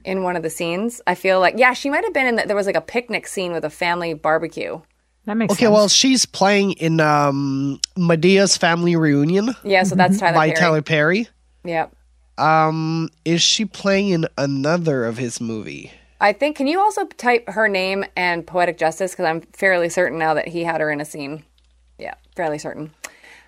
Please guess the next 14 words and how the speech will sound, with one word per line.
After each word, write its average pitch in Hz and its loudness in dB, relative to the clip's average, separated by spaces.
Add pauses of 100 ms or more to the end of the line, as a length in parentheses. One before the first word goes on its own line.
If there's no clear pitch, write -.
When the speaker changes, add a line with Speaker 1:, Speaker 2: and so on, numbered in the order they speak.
(160)
Speaker 1:
Uh, 226 4 (120)
all 320 6
right, 233 4
so 240 2
do, 226 0
I'll 240 6
let 311 4
you 359 2
guys 294 4
choose. 254 2
Should 226 2
it 214 0
be 214 0
sport 359 0